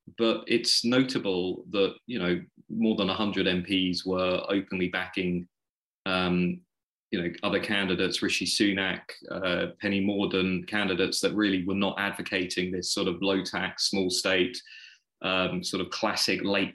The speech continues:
Thatcherite, uh, model of the economy. And we all know Liz Truss is making a huge gamble here that,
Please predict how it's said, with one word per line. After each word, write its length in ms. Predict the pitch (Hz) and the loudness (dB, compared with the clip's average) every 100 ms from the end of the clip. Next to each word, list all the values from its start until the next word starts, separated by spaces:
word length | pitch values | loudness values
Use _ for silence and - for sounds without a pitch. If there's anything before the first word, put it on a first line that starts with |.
| - | -6
Thatcherite, 720 | 98 - - 92 92 92 - - - _ _ _ | -6 -2 0 2 2 0 -4 -10 -12 _ _ _
uh, 180 | 95 92 90 | -2 -2 2
model 420 | 98 98 98 92 | 2 4 4 2
of 100 | 87 | 2
the 120 | 92 | 2
economy. 680 | 92 - 123 117 95 87 90 | 2 0 2 2 2 2 0
And 340 | 107 104 104 82 | -2 -2 -2 0
we 180 | 113 123 | 2 4
all 120 | 127 | 4
know 200 | 117 123 | 6 6
Liz 300 | 110 104 101 | 6 2 -2
Truss 320 | - 104 - | -2 -4 0
is 260 | 104 92 - | 0 -2 -2
making 360 | 101 95 98 98 | -2 -2 -2 -2
a 80 | |
huge 360 | 95 - 117 - | -2 0 0 2
gamble 440 | 113 123 95 87 | 2 2 2 2
here 300 | 87 87 87 90 | 2 0 0 0
that, 180 | 95 | -2